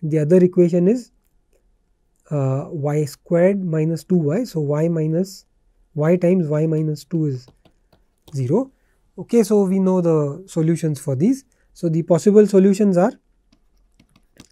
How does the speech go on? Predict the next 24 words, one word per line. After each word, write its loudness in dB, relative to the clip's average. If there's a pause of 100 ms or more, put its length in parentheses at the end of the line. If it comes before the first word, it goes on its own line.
(340)
x -6
is 2
plus 0
minus 2
one 0 (760)
and -2
y 2
is 4
zero 4
or, 2 (1120)
uh, -2 (160)
two. 2 (480)
These 0
are 6
the 0
possible -4
solutions. -6 (440)
Now 4
let's 2
see 2
which -4
of 0
these, 0
uh, -2